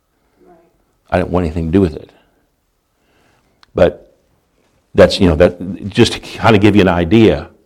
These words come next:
Speaker 2: you have to grasp hold of your emotions, your mind, your thoughts, and your will has to be a-, aligned with God. That doesn't mean you're perfect.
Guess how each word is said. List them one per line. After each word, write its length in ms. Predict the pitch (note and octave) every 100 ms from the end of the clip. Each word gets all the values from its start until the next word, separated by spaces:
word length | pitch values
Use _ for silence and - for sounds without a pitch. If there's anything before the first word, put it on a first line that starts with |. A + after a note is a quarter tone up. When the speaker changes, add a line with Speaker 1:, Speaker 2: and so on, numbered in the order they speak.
| _ _ _ _ _
Speaker 2:
you 140 | - F#2
have 480 | - - B2 C3 -
to 540 | - A#2+ G#2+ - - _ - _ _ G2+
grasp 540 | F2 G2+ G#2 G#2+ - -
hold 720 | - A2+ A2 G2 E2 D2 - _ _ _ _ _ _ _ _ _
of 240 | F2+ E2+ E2+
your 140 | E2
emotions, 800 | D#2+ F2 G2 - D2 - - - _ _ _
your 160 | E2+ E2
mind, 560 | E2+ F#2+ F2+ D#2+ C#2+
your 120 | C#2+
thoughts, 680 | D#2+ - G#2 F2+ - - - _ _ _ _ _ _
and 180 | F#2 F2
your 240 | F2 A#2 G#2+
will 260 | A#2 A#2
has 220 | G2 F#2+
to 80 | -
be 140 | F#2+ F#2
a-, 160 | F#2 -
aligned 560 | F2 F#2 G2 G2 F#2
with 200 | E2 D2
God. 460 | G2 F2+ D#2+ D2+ - _ _ _ _ _ _ _ _ _
That 120 | B2+
doesn't 220 | D#3+ F3
mean 100 | D#3+
you're 100 | B2+
perfect. 720 | G2+ - C3 - D2+ - -